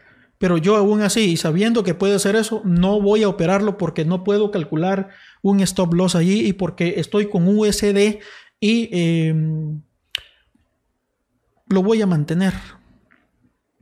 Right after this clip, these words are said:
Amigos, eh, a ver, Haka ciento uno pregunta, "¿Cuál es tu nombre en Bitmo para hacer, para el copy trade?". Mm, es que no se, es que no se puede hacer un copy trade,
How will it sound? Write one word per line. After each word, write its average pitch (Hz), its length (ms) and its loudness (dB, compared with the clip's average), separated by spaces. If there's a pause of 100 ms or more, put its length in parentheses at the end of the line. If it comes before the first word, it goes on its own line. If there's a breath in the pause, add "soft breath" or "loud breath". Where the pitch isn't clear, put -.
(680 loud breath)
Amigos, 214 760 2
eh, 190 460 2
a 180 60 0
ver, 196 260 2
Haka 214 240 -2
ciento 202 240 -2
uno 208 220 2
pregunta, 202 420 0
"¿Cuál 196 200 0
es 190 100 -2
tu - 80 -4
nombre 190 300 0
en 165 100 0
Bitmo 202 340 0
para 160 220 -2
hacer, 180 600 -2
para 160 220 -2
el 151 140 -4
copy 175 260 -6
trade?". 165 540 -4 (400 loud breath)
Mm, 175 360 4
es 175 120 -4
que 196 100 0
no 196 140 0
se, 202 160 -4 (160)
es 143 100 -6
que - 80 -4
no 156 140 -2
se 160 140 -4
puede 180 280 0
hacer 170 300 0
un 160 180 0
copy 165 320 -4
trade, 170 380 -2